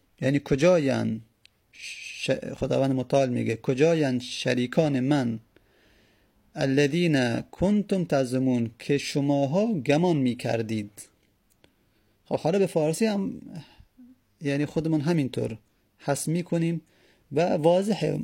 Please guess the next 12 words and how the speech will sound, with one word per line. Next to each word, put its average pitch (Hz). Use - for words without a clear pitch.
که 139
چی -
رو 147
حذف -
کردیم. 110
حالا 143
به 147
فارسی 139
می‌گم، 117
خداوند 135
متعال 151
میگه 165